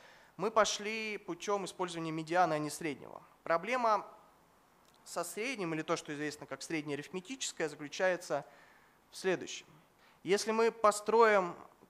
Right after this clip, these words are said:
то, как распределен, распределён объём, то есть вес изъятого наркотика, в данном случае героина, для М В Д и для Ф С К Н,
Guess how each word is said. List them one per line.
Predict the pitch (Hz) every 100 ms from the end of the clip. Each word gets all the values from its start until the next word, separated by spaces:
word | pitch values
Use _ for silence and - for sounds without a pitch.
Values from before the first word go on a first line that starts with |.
| _
то, | 202 190
как | - 139
распределен, | - 139 - 156 165 175 151 139
распределён | 151 - 160 165 185 156
объём, | 151 156 165 139 117 131 - - _ _ _ -
то |
есть | 135 -
вес | 156 170 143 - -
изъятого | - 151 160 143 135 131
наркотика, | 135 139 262 320 180 113 - _ _ - - - - - - - 92 - - - -
в |
данном | 156 165 151
случае | 139 151 - 151
героина, | 143 151 139 131 120
для | 127 139 139 120 123 123 - -
М | 139
В | 135 147
Д | 143 139 135 127 131 -
и | 127
для | 131
Ф | 123 -
С | 131 123
К | -
Н, | 131 117 147